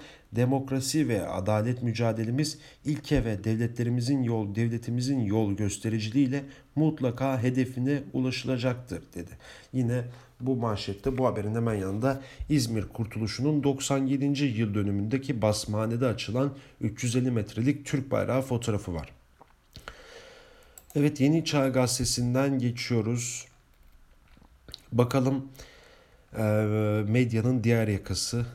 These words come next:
neler yazmış. Evet, Türkiye Gazetesi. Türkiye Gazetesi de A K P'ye yakın gazetelerden biri biliyorsunuz. Dün olduğu gibi bugün de manşetinde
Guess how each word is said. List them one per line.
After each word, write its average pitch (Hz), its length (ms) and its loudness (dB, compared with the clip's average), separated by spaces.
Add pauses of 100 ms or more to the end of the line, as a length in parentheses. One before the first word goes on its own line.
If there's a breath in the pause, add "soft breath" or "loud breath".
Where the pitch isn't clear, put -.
(100)
neler 95 340 2
yazmış. 80 560 -6 (1300 loud breath)
Evet, 165 340 4
Türkiye 127 460 2
Gazetesi. 92 680 -2
Türkiye 120 500 0
Gazetesi 104 580 -2
de 113 40 2
A 95 160 2
K 87 240 -4
P'ye 104 160 0
yakın 107 340 0
gazetelerden 90 880 -2
biri 120 260 2
biliyorsunuz. 104 720 -2 (400 loud breath)
Dün 139 140 4
olduğu 101 280 2
gibi 120 420 0
bugün 107 360 -2
de 120 100 2
manşetinde 113 840 0